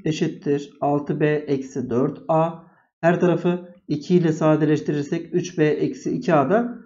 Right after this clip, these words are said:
on sekiz geldi. Yine aynı şekilde A'ya sıfır veremiyoruz ama oradan başlayalım.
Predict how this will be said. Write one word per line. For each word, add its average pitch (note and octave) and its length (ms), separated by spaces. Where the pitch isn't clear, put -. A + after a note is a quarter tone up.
on C#4+ 140
sekiz D#3+ 320
geldi. F#2+ 400
Yine A#3 240
aynı C4 220
şekilde F#3+ 420
A'ya F3+ 320
sıfır F#3+ 380
veremiyoruz F3+ 460
ama A#3 160
oradan G3+ 360
başlayalım. C#3 500